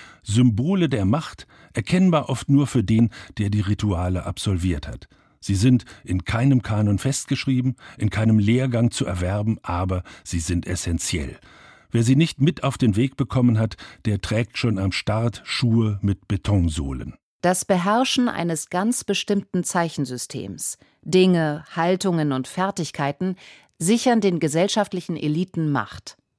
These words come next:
Speaker 2: Es spielt denjenigen in die Hände, die die Magie der Rekrutierung von Eliten und deren Codes beherrschen.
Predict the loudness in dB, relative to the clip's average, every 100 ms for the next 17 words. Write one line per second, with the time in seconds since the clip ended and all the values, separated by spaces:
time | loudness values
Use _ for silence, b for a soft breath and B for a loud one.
0 | _ B B B B B -2 0 2 2
1 | 2 4 4 4 4 2 -2 -2 -2 0
2 | 0 0 0 -2 -4 -6 -2 0 0 0
3 | 0 2 2 0 -4 -6 -6 -2 -2 0
4 | 0 -2 -4 -4 -2 -2 -4 -4 -4 -4
5 | -6 -4 -2 -4 -4 -2 -2 -4 -6 -6
6 | -4 -4 -4 -8 -10